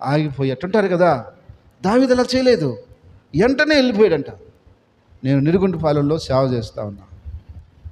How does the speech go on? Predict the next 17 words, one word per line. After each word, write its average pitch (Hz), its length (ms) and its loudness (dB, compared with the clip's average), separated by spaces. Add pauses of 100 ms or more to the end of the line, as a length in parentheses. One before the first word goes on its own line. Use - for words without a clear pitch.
(520)
అప్పుడు 131 600 0 (1300)
ఏసేబు 180 420 4
అని 151 100 2
ఒక 135 160 -4
ఆయన, 135 560 0 (520)
పెద్ద 131 160 0
ఆయన 127 500 -2 (640)
మందిరానికి 131 460 2
వస్తూ 123 300 -2
ఉండి 147 420 -2 (520)
ఒక - 120 -2
మూడు 139 240 2
వారాలుగా 135 440 2
రాలా. 113 340 -2 (840)
ఒక 160 140 -8
వారం 175 320 2
రాలా. 151 460 2